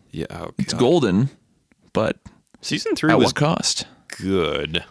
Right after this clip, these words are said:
Speaker 2: I thought it was great, but it was, that was when it started, like, getting extremely meta.
Speaker 1: Yeah.
Speaker 2: And it was like, you have to have been watching this the whole time, and you're
Speaker 1: Exactly.
Speaker 2: trying to, like, get new viewers. I don't understand what the play is.
Speaker 1: And, yeah, and the show's over, by the way.
Speaker 2: And the show's over.
Speaker 1: Yeah. And they even, like, incorporated jokes about that.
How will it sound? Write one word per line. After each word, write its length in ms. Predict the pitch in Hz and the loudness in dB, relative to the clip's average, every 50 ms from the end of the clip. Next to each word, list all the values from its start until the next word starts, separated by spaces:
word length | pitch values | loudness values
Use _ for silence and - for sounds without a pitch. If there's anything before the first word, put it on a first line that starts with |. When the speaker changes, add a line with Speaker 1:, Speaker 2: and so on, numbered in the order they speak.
| _ _ _ - - | _ _ _ -2 -2
Speaker 2:
I 60 | - | 0
thought 100 | - 226 | 2 4
it 40 | 190 | 2
was 100 | 139 123 | 2 2
great, 300 | 113 123 123 120 113 92 | 2 2 2 2 2 0
but 100 | - 117 | 2 2
it 60 | 113 | 2
was, 140 | 110 113 107 | 2 2 2
that 120 | 110 117 123 | 2 2 2
was 140 | 127 123 | 2 2
when 120 | 120 123 120 | 2 2 2
it 60 | 127 | 2
started, 320 | - - 135 123 117 110 | 2 2 4 2 2 2
like, 220 | 113 107 107 110 - - | 2 0 0 0 -2 0
getting 280 | 110 113 107 107 110 | 0 2 4 4 2
extremely 380 | 107 110 - - - 117 110 107 | 2 0 0 -2 0 0 2 2
meta. 380 | 107 110 110 110 113 110 117 - _ _ _ _ | 2 2 2 2 0 0 -2 -6 _ _ _ _
Speaker 1:
Yeah. 260 | - 95 95 90 85 | -2 0 2 4 4
Speaker 2:
And 80 | 85 80 | 4 4
it 40 | 82 | 2
was 100 | - 65 | 2 0
like, 240 | 82 82 - - - | -2 -2 -2 0 0
you 120 | 117 117 | 2 2
have 180 | 120 - - - | 2 0 -4 -4
to 60 | - | -4
have 140 | 82 - - | -4 -4 -4
been 160 | - 90 87 | -6 -6 -2
watching 300 | 78 65 117 - - 139 | -2 -2 -2 -2 -2 -4
this 120 | 113 113 - | -2 -2 -4
the 80 | - | -4
whole 160 | 185 - 117 | -4 -6 -4
time, 380 | - - 139 131 131 131 131 127 | -2 -2 0 0 2 2 4 4
and 260 | - - 80 - 117 - | 4 4 4 2 2 4
you're 120 | - - | 2 2
Speaker 1:
Exactly. 120 | 78 - | 2 2
Speaker 2:
trying 260 | - 135 123 120 120 117 | 2 2 0 2 2 2
to, 80 | 117 110 | 4 4
like, 180 | 107 95 120 | 4 2 2
get 180 | 113 117 113 110 | 2 0 2 2
new 200 | 113 117 123 127 | 2 2 2 4
viewers. 500 | 123 131 135 135 135 135 139 135 123 127 | 4 4 4 4 4 4 2 2 2 0
I 80 | 123 | 0
don't 140 | 117 113 110 | 0 2 0
understand 420 | 110 113 120 - - 123 117 117 120 | 0 0 -2 0 0 0 0 0 -2
what 80 | 117 - | -4 -6
the 60 | - | -10
play 360 | - - 135 131 135 135 135 | -8 -4 -2 -2 0 0 -2
is. 260 | 135 135 135 131 131 | -4 -6 -6 -6 -6
Speaker 1:
And, 180 | - 76 64 - | -6 -6 -8 -8
yeah, 380 | - 85 85 80 80 80 78 78 | -6 -4 -4 -2 -2 -2 -4 -6
and 240 | 78 62 82 80 78 | -6 -6 -8 -8 -4
the 60 | 78 | -4
show's 340 | - - - 67 73 73 73 | -4 -4 -4 -6 -8 -8 -8
over, 340 | 80 78 - - - - - - _ _ _ _ _ - | -8 -10 -8 -10 -12 -12 -12 -16 _ _ _ _ _ -10
by 140 | 139 65 67 | -10 -8 -8
the 100 | - - | -8 -6
way. 440 | - - 147 147 151 156 151 151 151 | -2 0 2 2 2 2 2 2 0
Speaker 2:
And 80 | 147 | 0
the 40 | 139 | 0
show's 180 | - - - - | -2 -4 -4 -8
over. 140 | - - - _ _ _ _ _ | -10 -12 -14 _ _ _ _ _
Speaker 1:
Yeah. 140 | - - - - - - - - - - _ _ _ | -10 -10 -10 -12 -18 -20 -20 -20 -20 -20 _ _ _
And 120 | 95 95 101 | 0 2 2
they 100 | 101 104 | 2 2
even, 180 | 104 104 104 | 2 2 2
like, 200 | 101 95 92 - | 0 0 -2 -2
incorporated 680 | 90 87 82 - - 87 80 - 90 87 85 90 80 78 | -4 -6 -4 -4 -4 -4 -4 -2 -4 -2 -2 -2 -4 -4
jokes 400 | - 80 80 73 78 - - 95 | -6 -6 -6 -6 -6 -4 -4 -2
about 260 | 87 85 85 85 - | 0 0 0 0 0
that. 300 | 87 85 85 85 90 | 0 0 0 0 -2